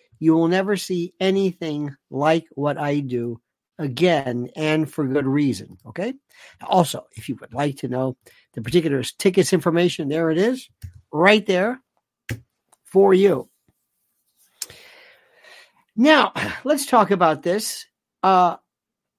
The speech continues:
I have been, um, involved in many, many aspects of television and media since, uh, well, for, for, for many, many years.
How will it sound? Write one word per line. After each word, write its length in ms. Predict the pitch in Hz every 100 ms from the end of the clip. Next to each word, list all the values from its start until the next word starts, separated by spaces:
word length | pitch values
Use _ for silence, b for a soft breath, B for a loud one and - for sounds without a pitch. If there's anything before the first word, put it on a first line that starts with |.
| _ _ _ -
I 240 | 226 247 311
have 500 | 254 233 190 147 135
been, 640 | 175 156 135 131 135 151 _ _ _ _ _ -
um, 680 | 131 120 120 120 123 123 _ _ -
involved 600 | 208 185 208 165 170 160
in 440 | 175 165 143 202 240
many, 320 | 170 220 277
many 280 | 247 190 185
aspects 680 | 175 180 180 - 139 135 -
of 240 | 139 139 _
television 920 | - 247 220 196 185 180 170 196 202
and 240 | 208 214 208 b b b
media 720 | 180 196 208 185 170 185 240 _ _ -
since, 580 | - - 202 196 - 165
uh, 160 | 147
well, 220 | - 247 254
for, 360 | - 185 190 170
for, 260 | - 170 147
for 180 | - 175
many, 240 | 175 180
many 400 | 165 151 143 165
years. 560 | - 277 330 127 107